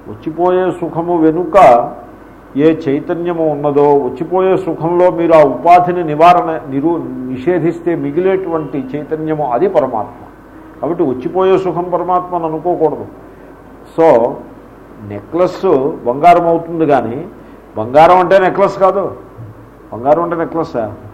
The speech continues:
కాదు. It is so many things and it is none, none of them. So, ఆ విధంగా, anyway, వచ్చిపోయే సుఖాన్ని చూపించి, "ఇదిగో ఇదే పరమాత్మ"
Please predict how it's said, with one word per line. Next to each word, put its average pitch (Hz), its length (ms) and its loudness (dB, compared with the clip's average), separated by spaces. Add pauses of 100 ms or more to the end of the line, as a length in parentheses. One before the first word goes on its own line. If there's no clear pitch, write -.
కాదు. 165 260 -4 (600)
It 120 60 -8
is 151 100 -2
so 147 300 -6
many 185 120 -6
things 175 300 -8 (640)
and 170 100 -2
it 170 100 0
is 165 140 4
none, 143 260 0
none 143 300 -4
of 151 140 2
them. 104 220 -12 (1200)
So, 139 80 -6
ఆ 113 120 2
విధంగా, 143 580 -2 (560)
anyway, 180 400 4 (480)
వచ్చిపోయే 190 540 4
సుఖాన్ని 180 480 0
చూపించి, 165 640 -4 (460)
"ఇదిగో 180 320 4
ఇదే 185 260 6
పరమాత్మ" 127 720 -2